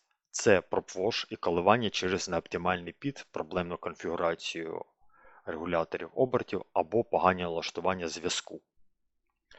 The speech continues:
Від ста до двохсот п'ятдесяти герц — це кадровий резонанс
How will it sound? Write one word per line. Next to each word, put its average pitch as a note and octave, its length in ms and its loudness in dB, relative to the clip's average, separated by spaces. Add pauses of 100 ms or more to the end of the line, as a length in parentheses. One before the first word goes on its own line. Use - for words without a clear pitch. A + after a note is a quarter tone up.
(400)
Від F#2+ 180 -6
ста B2 380 10
до F#2+ 220 0
двохсот G#2 560 -2
п'ятдесяти F#2 640 -2 (260)
герц — E2+ 440 -2 (180)
це G#2+ 260 4
кадровий E2 680 6
резонанс F2 800 -4